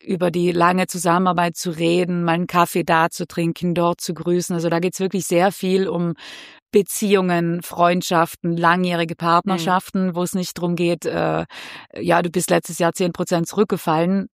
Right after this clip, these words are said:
Speaker 1: Das interessiert in dem Moment nicht. Also
Speaker 2: Mhm.
Speaker 1: das sind wirklich sehr, sehr loyale, äh, Freunde und, und, und Fans auch.
Speaker 2: Mhm.
Speaker 1: Ähm, die wiederum ja auch alles für die Marke dann machen.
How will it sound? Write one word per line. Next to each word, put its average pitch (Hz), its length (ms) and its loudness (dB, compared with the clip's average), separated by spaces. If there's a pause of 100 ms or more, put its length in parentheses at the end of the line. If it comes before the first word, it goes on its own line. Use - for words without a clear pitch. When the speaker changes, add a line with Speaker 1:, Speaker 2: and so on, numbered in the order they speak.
Speaker 1:
Das - 160 -10
interessiert 185 560 0
in 160 100 0
dem 156 120 -2
Moment 151 260 -4
nicht. 156 240 -10
Also 165 340 0
Speaker 2:
Mhm. 160 60 -6
Speaker 1:
das 165 160 -4
sind 165 160 -2
wirklich 180 500 0
sehr, 190 380 4
sehr 180 240 4
loyale, 175 640 2 (420)
äh, 175 180 -4
Freunde 180 520 2
und, 160 220 -2
und, 165 200 -4
und 160 160 -6
Fans 185 480 -2
auch. 143 320 -6
Speaker 2:
Mhm. 175 400 -6 (300)
Speaker 1:
Ähm, 165 500 -2
die 202 100 4
wiederum 185 280 4
ja 170 160 4
auch 165 60 -6
alles 175 320 0
für 175 40 -6
die 160 80 -2
Marke 160 300 -2
dann 160 120 -2
machen. 180 440 0